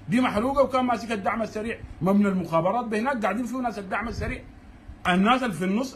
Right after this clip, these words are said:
القاعد الجيش دي ما بتتغير. كوبري، كوبري كوبر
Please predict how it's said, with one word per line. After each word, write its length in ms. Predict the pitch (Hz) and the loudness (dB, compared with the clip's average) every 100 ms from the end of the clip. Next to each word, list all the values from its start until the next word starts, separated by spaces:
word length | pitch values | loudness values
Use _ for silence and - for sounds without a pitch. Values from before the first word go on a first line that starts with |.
| 170 | -4
القاعد 400 | 160 196 233 196 | 2 2 2 -2
الجيش 320 | 165 240 233 - - - - - - - | -4 -4 -4 -8 -18 -18 -18 -20 -20 -4
دي 220 | 160 294 294 | -2 0 0
ما 120 | 190 | 0
بتتغير. 560 | 269 294 247 262 247 226 - - - - | 0 -2 0 2 0 -4 -10 -20 -20 -2
كوبري، 260 | 196 196 202 | 0 2 0
كوبري 340 | - 190 190 | 0 0 0
كوبر 380 | - 247 202 | 2 2 2